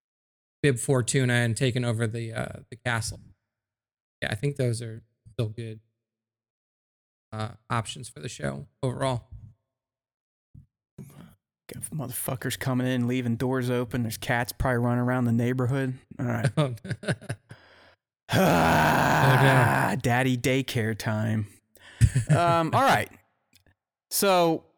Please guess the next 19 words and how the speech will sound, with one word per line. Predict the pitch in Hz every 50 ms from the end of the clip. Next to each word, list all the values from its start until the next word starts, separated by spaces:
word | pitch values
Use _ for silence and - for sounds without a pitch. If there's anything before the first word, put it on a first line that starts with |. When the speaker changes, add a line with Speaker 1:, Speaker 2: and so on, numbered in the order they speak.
| _ _ _
Speaker 2:
here | - 160 196 240 254 247
are, | 226 202 165 160 170 165 156 156 - 156 151 143 -
are, | 151
I | 156
got | 156 165 151 -
three | - - - 233 247 233
things | - - - 196 180 160 156 143 135
that | 147 143
I | 143 143
want | 143 147 139 135
everyone | 143 143 143 143 139 139 131 131
to | 127
write | 123 135 139 147 143 - -
down | 143 131 131 127 123 120 123 120 113 - - - _ _ _ _ _ _ _ _ _ _ _ _ -
and | 131 123 -
postmark | - - 143 143 139 - - - 135 123 120 117 -
it | 120 104 -
for | - - 123 113
today, | - - 123 120 113 110 107 101 104